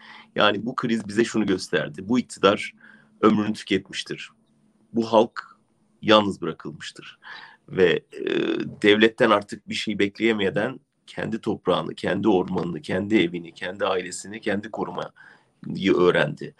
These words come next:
Ve orada yerel otoriteyi yanında görmesinin çok önemli olduğunu düşünüyorum. Çünkü zaten sadece bu iktidardan kurtulmak için değil, bence Türkiye'nin uzun vadede demokratikleşmesi için de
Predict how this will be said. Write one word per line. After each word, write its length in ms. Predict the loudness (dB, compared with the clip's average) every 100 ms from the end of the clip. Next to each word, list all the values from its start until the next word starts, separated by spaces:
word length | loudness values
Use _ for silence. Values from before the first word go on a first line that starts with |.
| -20 -20 -16 -2
Ve 120 | 0 4
orada 540 | 6 6 8 6 6 2
yerel 360 | 0 2 4 2
otoriteyi 580 | 0 0 -2 -2 -2 0
yanında 320 | 0 0 0
görmesinin 680 | 2 2 0 -8 -12 -14 -12
çok 220 | -6 -4
önemli 300 | 2 4 6
olduğunu 400 | 4 4 -2 -16
düşünüyorum. 460 | -16 -14 -10 -10 -12 _ _ -18 -18 -18 _ -6
Çünkü 380 | 0 0 0
zaten 540 | 4 6 6 4 2 2 _ -20
sadece 580 | -2 2 4 2 0
bu 80 | -2
iktidardan 540 | -4 0 4 4 4 0
kurtulmak 480 | -4 -4 -2 -2
için 260 | -6 -6 -4
değil, 260 | -4 -6 -10 -6
bence 280 | -6 -6
Türkiye'nin 600 | -8 -12 -8 -2 -2 -2 -8 -20
uzun 300 | -6 0 4
vadede 500 | 6 6 0 -8 -8
demokratikleşmesi 960 | -8 -8 -8 -10 -10 -10 -8 -6 -2
için 320 | -2 0 -2 -2
de 200 | -6